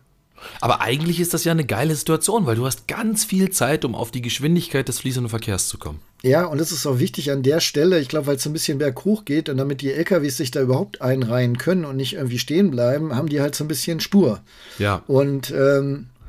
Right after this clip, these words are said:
Speaker 2: es ist trotzdem auch gut, dass die Linie durchgezogen ist, weil da halt auch viel L-K-W-Verkehr ist, dass es alles so geordnet seinen Weg geht.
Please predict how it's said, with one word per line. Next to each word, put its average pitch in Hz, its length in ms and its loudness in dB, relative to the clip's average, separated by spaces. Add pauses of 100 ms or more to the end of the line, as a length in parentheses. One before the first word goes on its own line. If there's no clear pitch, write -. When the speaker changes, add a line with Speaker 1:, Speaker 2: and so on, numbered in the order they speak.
(120)
Speaker 2:
es 127 120 0
ist 127 140 -4
trotzdem 160 320 -2
auch 135 120 -4
gut, 160 160 -6
dass 127 120 -2
die 139 100 -6
Linie 143 240 0
durchgezogen 156 720 -2
ist, 160 300 -4
weil 143 140 2
da 139 60 2
halt 139 120 2
auch 143 100 -6
viel 135 160 -2
L-K-W-Verkehr 147 760 0
ist, 131 120 -2
dass 123 80 -4
es 127 80 -6
alles 123 220 -2
so 123 80 -6
geordnet 120 420 -4
seinen 113 280 -2
Weg 104 180 -4
geht. 98 220 -12